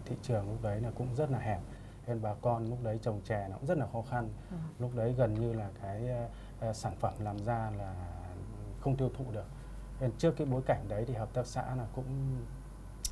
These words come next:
Speaker 1: bắt đầu là hình thành và cũng đã xây dựng cái phương án, kế hoạch để cho cái vấn đề mà sản xuất, ừ, nó có tính, tính chất ổn định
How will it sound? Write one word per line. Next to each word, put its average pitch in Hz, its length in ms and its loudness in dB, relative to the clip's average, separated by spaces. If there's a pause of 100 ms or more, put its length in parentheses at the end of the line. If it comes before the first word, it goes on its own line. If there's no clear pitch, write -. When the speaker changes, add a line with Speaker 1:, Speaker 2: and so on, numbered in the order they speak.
(280)
Speaker 1:
bắt 131 140 2
đầu 113 180 4
là 104 140 0
hình 107 200 0
thành 104 220 0 (440)
và 107 180 2
cũng 131 140 -2
đã 131 320 -2 (200)
xây 131 220 6
dựng 135 160 2
cái 120 180 0
phương 127 160 4
án, 113 300 0
kế 120 80 0
hoạch 135 220 0 (500)
để 92 180 -4
cho 120 120 0
cái 117 160 -2
vấn 110 240 0
đề 107 240 0 (100)
mà 92 100 -4 (520)
sản 104 220 -4
xuất, 156 200 0 (680)
ừ, 113 40 -4 (220)
nó 120 160 -2
có 113 100 4
tính, 120 180 0 (180)
tính 123 200 6
chất 170 140 4 (140)
ổn 117 180 -2
định 135 120 0